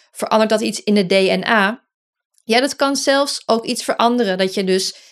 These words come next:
de sterke genen eigenlijk meer naar boven gaat halen.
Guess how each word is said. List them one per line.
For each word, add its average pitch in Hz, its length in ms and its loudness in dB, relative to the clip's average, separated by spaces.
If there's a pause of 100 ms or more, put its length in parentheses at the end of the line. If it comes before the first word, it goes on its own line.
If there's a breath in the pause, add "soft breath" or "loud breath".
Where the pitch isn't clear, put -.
de 196 100 -10
sterke 220 420 0
genen 196 560 0
eigenlijk 196 400 0
meer 185 160 0
naar 202 140 0
boven 190 320 2
gaat - 180 -14
halen. 139 400 -10